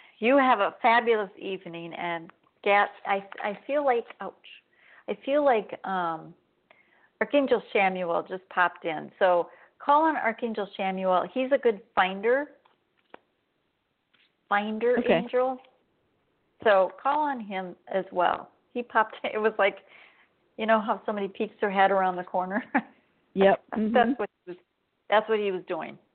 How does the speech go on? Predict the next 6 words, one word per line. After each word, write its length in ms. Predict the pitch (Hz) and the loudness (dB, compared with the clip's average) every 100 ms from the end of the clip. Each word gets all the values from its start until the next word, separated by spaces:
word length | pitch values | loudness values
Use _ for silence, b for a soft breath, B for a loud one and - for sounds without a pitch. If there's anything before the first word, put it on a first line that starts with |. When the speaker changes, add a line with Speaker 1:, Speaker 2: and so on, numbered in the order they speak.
| _ _ _ _ - | _ _ _ _ 0
Speaker 1:
So 220 | 170 - _ - _ _ _ _ - | 0 0 _ -20 _ _ _ _ -4
call 220 | - 190 | 2 2
on 140 | 190 | 2
him 160 | 185 190 - | -2 -10 -12
specifically, 600 | 180 - 190 - 392 | -14 -2 0 2 2
Speaker 2:
Okay. 80 | 165 | 2